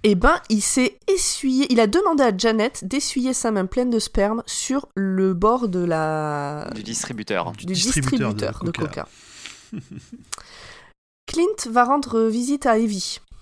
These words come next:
Speaker 1: Alors, et si Evie, il faut un peu suivre, ça aussi, ça m'a un peu saoulé dès le départ.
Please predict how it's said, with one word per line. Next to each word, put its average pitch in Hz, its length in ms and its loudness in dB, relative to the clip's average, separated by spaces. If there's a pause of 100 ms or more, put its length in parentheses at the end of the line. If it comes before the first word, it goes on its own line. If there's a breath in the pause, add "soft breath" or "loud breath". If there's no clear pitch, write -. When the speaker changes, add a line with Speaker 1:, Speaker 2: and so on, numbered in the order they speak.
(160)
Speaker 1:
Alors, 165 220 2
et 220 120 6
si 233 460 0
Evie, 214 360 2
il 226 60 0
faut 208 140 0
un 190 80 2
peu 190 140 0
suivre, 214 260 -2
ça 190 100 0
aussi, - 160 -4
ça 180 120 -4
m'a 160 100 -2
un 175 60 -4
peu 240 140 -8
saoulé 190 300 -2
dès 185 100 0
le 175 60 0
départ. 170 360 0